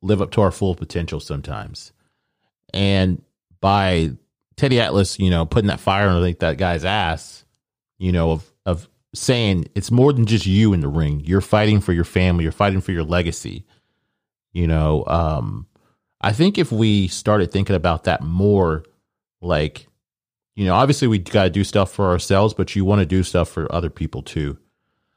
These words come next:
Um, like, if I ever had kids, I would want my kids to, like, be proud of me as a father or as a man. And, you know, for that guy to go in there and win that boxing match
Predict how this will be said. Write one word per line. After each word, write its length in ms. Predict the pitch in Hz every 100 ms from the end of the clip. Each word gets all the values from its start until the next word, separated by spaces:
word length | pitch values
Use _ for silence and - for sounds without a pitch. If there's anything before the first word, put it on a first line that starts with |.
| _ _ _
Um, 560 | - 80 76 73 71 - _ _ _ _ -
like, 220 | 87 90
if 140 | 101 110
I 200 | 113 110
ever 140 | 95
had 240 | 85 82 -
kids, 380 | - 117 85
I 100 | 92
would 180 | 95 78
want 220 | 92 85
my 140 | 80 80
kids 480 | - - 104 82 -
to, 120 | 80
like, 220 | 78 73
be 140 | 82
proud 400 | 78 - 90 85
of 80 | 78
me 460 | 82 80 80 76 - -
as 220 | 78 71
a 80 | 78
father 600 | - 85 78 71 65 71 _ _ _ -
or 140 | 85
as 80 | 78
a 60 | 78
man. 480 | 78 87 80 62 - _ - - - _ _ _ _
And, 500 | 90 90 90 87 85 - - - _ _ _ _ _
you 140 | 104 92
know, 240 | 85 78
for 220 | - 95
that 240 | 92 98 85
guy 420 | 98 98 90 85
to 560 | - - 87 82 85 - _ _ _ 92
go 240 | 104 107
in 160 | 110 95
there 420 | 90 85 78 71
and 180 | 87 85
win 260 | 85 110 113
that 240 | 92 69
boxing 480 | 82 87 - 87 78
match 480 | 76 76 80 -